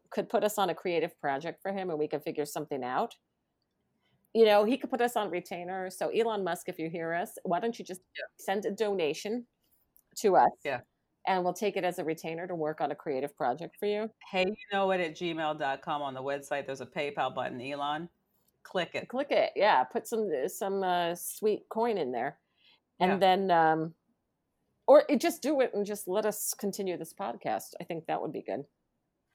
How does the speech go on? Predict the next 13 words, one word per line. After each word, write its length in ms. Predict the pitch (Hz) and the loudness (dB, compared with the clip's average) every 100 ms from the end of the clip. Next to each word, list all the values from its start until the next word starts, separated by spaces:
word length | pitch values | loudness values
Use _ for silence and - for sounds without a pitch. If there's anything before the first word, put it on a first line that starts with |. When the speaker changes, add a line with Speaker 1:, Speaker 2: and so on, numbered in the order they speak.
| - | 4
Speaker 2:
I 100 | 226 | 4
feel 320 | - 311 339 | 4 2 2
like 320 | 349 294 294 | 4 2 0
Elon 420 | 220 226 220 220 185 | -6 -4 -2 -2 -2
Musk 400 | 147 165 233 - _ | -4 -6 -6 -14 _
already 500 | 170 196 208 196 202 | 6 8 8 4 0
has 340 | 175 165 165 170 | 2 4 4 0
this 220 | 143 143 | -6 -8
in 140 | - 135 | -8 -10
his 140 | 135 | -6
head 220 | 156 135 | -4 -2
right 220 | 131 120 | -2 -4
now. 300 | 127 120 123 | -4 -6 -8